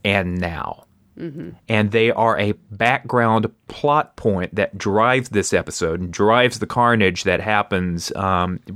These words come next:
Speaker 1: when the, uh, warships fire on each other. And again, when you're,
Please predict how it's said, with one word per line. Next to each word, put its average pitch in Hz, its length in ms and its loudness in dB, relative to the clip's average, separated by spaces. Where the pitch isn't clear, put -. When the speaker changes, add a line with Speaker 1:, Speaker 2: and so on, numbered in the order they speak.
Speaker 1:
when 95 240 0
the, 87 500 0
uh, 98 160 0
warships 104 540 0
fire 104 340 4
on 82 140 -2
each 76 240 -6
other. - 280 -2
And 117 400 0
again, 127 440 0
when 120 180 2
you're, 131 300 2